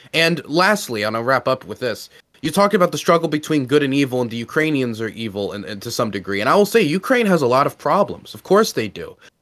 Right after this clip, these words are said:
I would say, of course, the problems aren't to the same extent as the Russians would offer Ukraine in, during an occupation period. But during World War Two, we had a lot of problems in the United States as well when it comes to poverty,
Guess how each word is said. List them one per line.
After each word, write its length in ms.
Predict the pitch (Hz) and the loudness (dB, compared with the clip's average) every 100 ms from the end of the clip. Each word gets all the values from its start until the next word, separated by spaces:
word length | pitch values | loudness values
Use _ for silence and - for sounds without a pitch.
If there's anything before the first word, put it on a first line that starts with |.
| _ | _
I 20 | 151 | -2
would 160 | 147 | -2
say, 140 | - 135 | -2 -2
of 120 | 120 | -2
course, 340 | - 123 - - - - | -2 -2 -4 -18 -20 -12
the 80 | 131 | -2
problems 420 | 170 143 131 131 | 2 2 2 0
aren't 300 | 127 110 - | 0 0 -8
to 120 | 135 | -12
the 60 | 110 | -6
same 220 | 131 107 | -4 -4
extent 400 | - - 160 - | -8 -2 -2 0
as 160 | 113 | -6
the 100 | 101 | -8
Russians 420 | 101 123 - 117 104 | -4 -4 -4 -8 -4
would 100 | 113 | 2
offer 280 | 170 202 131 | 2 2 -4
Ukraine 480 | 110 101 113 101 | -8 -10 -8 -6
in, 160 | 101 98 - | -6 -8 -8
during 220 | 127 113 | -6 -4
an 80 | 117 | -2
occupation 720 | 117 - - 160 180 151 101 | -4 -6 -2 0 0 -2 -6
period. 480 | 104 90 85 98 123 - - - _ _ | -8 -8 -8 -14 -14 -20 -20 -20 _ _
But 340 | - 180 175 175 _ 135 | 0 4 4 0 _ -2
during 340 | 131 214 233 | 4 4 6
World 220 | 190 180 151 | 4 4 2
War 180 | 151 | 2
Two, 240 | 131 - 110 | 0 -4 -4
we 120 | 139 | 0
had 100 | 175 | 2
a 60 | 147 | 4
lot 180 | 139 | 4
of 100 | 139 | 2
problems 480 | - 139 131 104 85 | 2 2 2 0 -10
in 100 | - | -10
the 60 | 104 | -6
United 340 | 101 104 98 | -2 -2 -2
States 280 | - 98 101 | -6 -6 -6
as 120 | 123 | -4
well 480 | 123 156 196 101 - - _ | 2 4 6 2 -2 -14 _
when 140 | 127 | -4
it 80 | 127 | -2
comes 200 | 139 120 | -2 -4
to 100 | - | -6
poverty, 760 | 101 - 143 151 151 151 151 | -12 -6 0 2 2 0 0